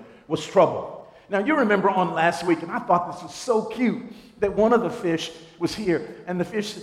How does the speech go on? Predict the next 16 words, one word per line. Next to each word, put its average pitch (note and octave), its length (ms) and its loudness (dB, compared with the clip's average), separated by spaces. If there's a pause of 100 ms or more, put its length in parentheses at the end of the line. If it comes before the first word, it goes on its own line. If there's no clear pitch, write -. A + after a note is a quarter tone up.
(120)
says G3 280 -2
that, E3+ 300 0
"You C#4+ 60 -8
know, B3+ 100 2
when A#3+ 100 2
I B3 140 2
am A#3 80 0
Herod, A3+ 320 4
when A3+ 160 2
you B3+ 100 0
go C4+ 200 -2
and A#3+ 120 -2
find B3 300 -4
the A3+ 60 0
baby A#3 360 2
Jesus, A3 640 -2